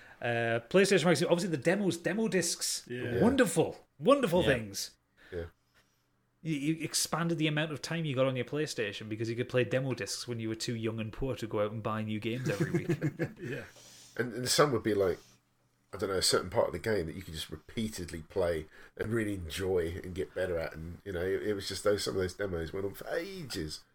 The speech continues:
Speaker 1: The, um, the, the Grand Theft Auto demo on the official PlayStation Magazine, it was, like, one of their really early demo discs, the first Grand Theft Auto. You, you basically, you had the entire map, but the ga-, the demo timed out after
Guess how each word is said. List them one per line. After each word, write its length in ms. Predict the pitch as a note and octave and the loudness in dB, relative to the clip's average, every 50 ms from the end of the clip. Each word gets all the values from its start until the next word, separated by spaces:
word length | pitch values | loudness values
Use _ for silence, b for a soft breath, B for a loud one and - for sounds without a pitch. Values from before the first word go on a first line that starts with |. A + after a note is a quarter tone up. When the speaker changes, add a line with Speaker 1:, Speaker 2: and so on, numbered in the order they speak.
| G#2 A#2+ C3 | -16 -6 -2
Speaker 1:
The, 260 | C#3+ D3+ C#3+ C#3+ C#3 | 2 2 4 4 4
um, 300 | C3+ C3+ C3 C3 C3+ A#2+ | 2 0 0 -2 -4 -6
the, 80 | B2 | -8
the 160 | A#2+ A#2+ C3 B2+ | -6 -6 -6 -6
Grand 400 | G#2+ - B2 C#3 D3 E3+ E3+ - | -4 -2 0 0 2 0 0 0
Theft 240 | F3+ E3 - - D#3 | -2 -2 -2 0 0
Auto 320 | C#3+ C#3+ D#3 D3 C3 B2 | 0 2 0 0 0 -2
demo 320 | A2+ A#2+ A#2 A2 A2+ A2 G#2 | -2 -2 -4 -4 -4 -4 -4
on 200 | F#2 G#2 G#2+ A2 | -6 -6 -6 -6
the 60 | A2 | -6
official 320 | G#2 - C3 B2 - C#3 B2 | -6 -4 -4 -4 -2 -4 -4
PlayStation 520 | - C3+ C#3 A#2+ - C#3 B2 A#2 - B2 | -4 -4 -4 -4 -4 -4 -4 -4 -4 -4
Magazine, 320 | A#2 A2 G#2+ G2+ G#2+ G2 | -6 -6 -6 -8 -8 -10
it 40 | F#2 G2 | -8 -8
was, 80 | G#2 | -6
like, 180 | G2+ G2 - - - B2 | -6 -6 -6 -8 -10 -8
one 160 | A#2+ C#3+ D#3 | -6 -4 0
of 40 | D3+ | 0
their 120 | A#2 G#2 | 0 0
really 420 | G#2+ A2+ B2 B2+ C3 B2 B2 A#2 A2+ | 0 0 0 0 2 2 0 2 4
early 200 | B2 B2 A#2+ A2 | 4 4 4 2
demo 220 | B2 A#2+ A#2+ A2+ | 0 0 0 -2
discs, 140 | G2+ F#2 - | -4 -4 -6
the 60 | A#2+ | -6
first 360 | - - - C#3 C#3 - - - | -6 -2 -2 -2 0 -2 -2 -4
Grand 200 | B2 A#2+ A2+ - | -6 -8 -8 -8
Theft 180 | A#2 A2 - | -10 -8 -6
Auto. 240 | B2 A#2 A2+ A2 - B B B B B B B B | -6 -6 -6 -6 -10 B B B B B B B B
You, 160 | B2+ C#3+ D3+ D3+ | -6 -6 -4 -2
you 140 | D#3 E3 F3+ | -2 -2 -2
basically, 400 | - - F#3+ G#3+ G#3+ - B3+ A3+ | 0 2 2 2 2 0 -2 -4
you 120 | F#3+ E3 | -4 -4
had 260 | - - - F#3+ F#3+ | -4 -4 -6 -6 -4
the 120 | - E3+ C3 | -4 -4 -4
entire 480 | A2+ - - - - D3+ D#3+ E3+ E3+ | -4 -4 -8 -8 -4 -4 -2 -2 -2
map, 360 | D#3+ D3+ E3 D#3+ A#2 - - - - - | -2 -2 -4 -4 -6 -8 -12 -18 -14 -12
but 100 | - - | -10 -10
the 60 | A#2 | -6
ga-, 240 | G#2 C3 C#3+ D3+ A2 | -2 -2 -2 -2 -2
the 160 | B2+ B2+ C3 A#2+ | -2 -2 -2 0
demo 280 | - C#3+ D3+ D#3 C#3 - | 0 0 0 0 0 -2
timed 380 | - - - B2+ B2 A#2+ A#2 | -4 -6 -6 -6 -4 0 0
out 140 | B2+ C3 B2+ | 0 0 0
after 380 | G#2+ G#2+ - - B2+ A#2 A2+ A2+ | -2 -8 -8 -6 -6 -6 -6 -6